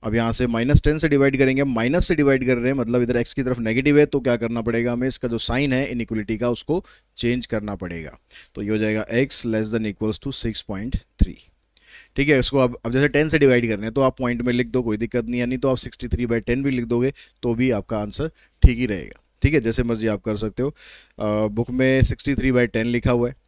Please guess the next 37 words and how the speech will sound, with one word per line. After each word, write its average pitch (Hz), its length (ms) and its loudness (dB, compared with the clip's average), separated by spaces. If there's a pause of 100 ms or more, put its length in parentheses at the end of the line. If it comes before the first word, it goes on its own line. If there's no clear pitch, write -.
(100)
ठीक 139 140 -6
है, 147 60 2
हमने 120 220 0
सिक्स 110 200 -8
पॉइंट 117 220 -4
थ्री 117 100 0
लिख 117 140 -2
दिया, 123 180 2
उससे 120 200 -4
कुछ 113 160 -6
फ़र्क 107 180 -4
नहीं 110 100 -6
पड़ेगा। 113 300 0 (380)
अब 120 100 0
आपका 117 240 2
जो 123 120 2
आंसर 127 260 0
है 135 40 0
लेस 127 240 2
देन 147 180 2
है, 165 60 0
लेस 123 220 0
देन 135 180 0
का 135 100 0
मतलब 131 280 0
हो 131 100 0
गया 135 120 0
नेगेटिव 120 400 0
इन्फिनिटी 127 400 0
की 131 120 0
तरफ, 143 300 -2 (760)
कहाँ 110 180 -4
से, 147 300 -6
सिक्स - 280 -6
पॉइंट 120 260 -2
थ्री 95 140 -2
से। - 140 -14